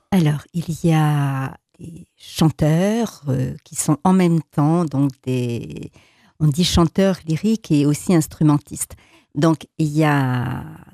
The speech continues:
donc, des, des, des chanteurs lyriques, il y a des pianistes, il y a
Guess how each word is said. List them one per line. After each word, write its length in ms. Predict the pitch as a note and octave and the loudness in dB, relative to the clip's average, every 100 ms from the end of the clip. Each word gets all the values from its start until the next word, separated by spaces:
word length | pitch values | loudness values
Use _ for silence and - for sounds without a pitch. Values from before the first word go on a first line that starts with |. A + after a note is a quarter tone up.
| - | -14
donc, 120 | E3 D3+ | -12 -2
des, 800 | D#3+ D#3 C#3 C3 C3 - - - | 0 2 2 0 -2 -6 -8 -6
des, 140 | - D3 | -2 0
des 220 | D3 C#3 | 0 -2
chanteurs 380 | - D3 D3+ C#3 | 0 -2 -2 -6
lyriques, 560 | C#3+ F#3 B3+ F#4 - | -6 -2 -2 -2 -4
il 120 | F3 D3+ | -4 0
y 40 | |
a 80 | D#3 | 0
des 140 | - | 0
pianistes, 920 | C3+ - F#3+ F3+ D#3 G3+ C#4+ - - D#4+ D#4+ _ _ E4+ D#4 B3 _ | -4 2 2 4 2 0 0 -2 0 0 0 _ _ -14 -14 -14 _
il 320 | E3 F3 D#3+ D3+ E3+ D#3+ D3+ | -2 0 -2 -2 -2 -2 -2
y 40 | E3 | -2
a 160 | D#3+ | -2